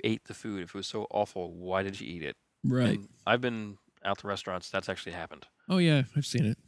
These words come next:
Speaker 1: Yeah. Uh, so it, i-, in that regard, I think the person is kinda a little off base. Um, I think if you, if that scenario went down, that's it. You know, you've <laughs>
Speaker 2: You know what?
Speaker 1: you ate
Speaker 2: I,
Speaker 1: your meal. <laughs>
Speaker 2: I,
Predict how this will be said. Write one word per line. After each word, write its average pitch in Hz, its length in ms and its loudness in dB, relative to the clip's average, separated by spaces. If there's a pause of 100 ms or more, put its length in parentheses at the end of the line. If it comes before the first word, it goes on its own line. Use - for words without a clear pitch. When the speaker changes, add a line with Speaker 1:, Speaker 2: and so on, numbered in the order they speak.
(300)
Speaker 1:
Yeah. 80 160 2 (560)
Uh, 95 280 6
so 95 360 2 (360)
it, 123 200 8 (360)
i-, 143 200 6
in 131 140 2
that 160 260 12 (120)
regard, 101 520 4
I 95 160 0
think 104 200 -4
the - 80 -10
person 95 600 -8 (360)
is - 60 -20
kinda 101 220 0
a - 20 -4
little 104 180 0
off 92 200 2
base. - 440 -4 (580)
Um, 85 480 -12 (380)
I 98 100 -8
think 95 200 -12
if 98 140 -14
you, 90 220 -8 (280)
if - 200 -20
that 107 180 2
scenario 104 480 2
went 101 160 -4
down, 101 300 6
that's 95 200 -4
it. 85 240 0
You 85 100 -12
know, 85 100 -8
you've 87 460 -12 (680)
<laughs> - 340 -2
Speaker 2:
You 160 80 10
know 202 160 10
what? 214 180 8
Speaker 1:
you 127 80 8
ate 143 120 12
Speaker 2:
I, 160 80 10
Speaker 1:
your 135 100 8
meal. 107 340 6 (140)
<laughs> - 140 -2
Speaker 2:
I, 156 200 8